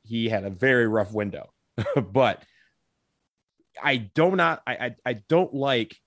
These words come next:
that every single time the, that the United States wins,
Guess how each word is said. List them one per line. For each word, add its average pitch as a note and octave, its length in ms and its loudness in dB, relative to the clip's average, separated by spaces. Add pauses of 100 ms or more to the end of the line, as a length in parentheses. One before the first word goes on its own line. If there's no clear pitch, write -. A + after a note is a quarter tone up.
(220)
that A#2 180 -10
every D3 280 -2
single C#3 360 -2
time A2 600 -4 (260)
the, G#2+ 260 -4 (120)
that A2 240 -6
the A2+ 60 -4
United A#2+ 280 2
States A#2+ 320 0
wins, G#2 520 2